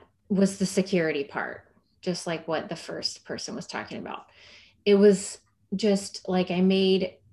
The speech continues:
my income, like, the, the monthly dollar amount that we can count on means that all is well, which is kind of,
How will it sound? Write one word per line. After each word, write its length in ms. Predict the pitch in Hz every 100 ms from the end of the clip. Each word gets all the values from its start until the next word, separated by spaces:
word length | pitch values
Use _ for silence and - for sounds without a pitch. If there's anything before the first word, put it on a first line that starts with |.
| _ _ _
my 400 | 202 190 180 185 -
income, 840 | 247 269 269 190 156 147 147 175 -
like, 200 | - 180
the, 160 | - 175 -
the 100 | 196
monthly 440 | 185 185 196 196
dollar 400 | 214 190 185 208
amount 320 | 196 180 165 165
that 140 | -
we 100 | 175
can 180 | - 170
count 400 | - 202 208 196
on 320 | 165 156 180
means 800 | 214 208 151 135 180 196 - - - _ _ _ - - _ -
that 520 | 185 165 156 - - -
all 220 | 175 165
is 140 | 160
well, 360 | 170 113 - - - - - - - - 117 - - - - - - - -
which 380 | 208 208 214 208
is 180 | 196 -
kind 260 | 208 202
of, 80 | 180